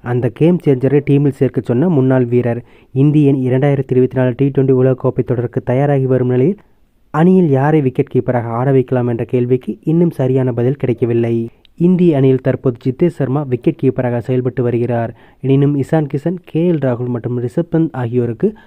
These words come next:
அணியில் விக்கெட் கீப்பராக இடம் கிடைக்க வாய்ப்புகள் அதிகமாக உள்ளது. ஐ பி எல் தொடரில் அவர்களின் செயல்பாட்டை வைத்து யார் விக்கெட் கீப்பர் என்பது முடிவு செய்யப்படும்.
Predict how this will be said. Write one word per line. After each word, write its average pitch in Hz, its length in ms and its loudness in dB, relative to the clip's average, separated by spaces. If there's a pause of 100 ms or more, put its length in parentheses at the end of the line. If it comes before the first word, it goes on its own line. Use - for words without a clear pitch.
அணியில் 165 400 0
விக்கெட் 135 320 -4
கீப்பராக 123 320 -2
இடம் 131 260 -2
கிடைக்க 127 320 -4
வாய்ப்புகள் 135 460 -2
அதிகமாக 127 580 -2
உள்ளது. 120 520 -4 (280)
ஐ 135 200 -2
பி 143 140 -2
எல் 135 60 -2
தொடரில் 131 380 0
அவர்களின் 139 420 -2
செயல்பாட்டை 143 500 -2
வைத்து 135 460 -2
யார் 135 320 -2
விக்கெட் 139 340 -4
கீப்பர் 127 260 -2
என்பது 120 420 -4
முடிவு 139 240 0
செய்யப்படும். 120 600 -4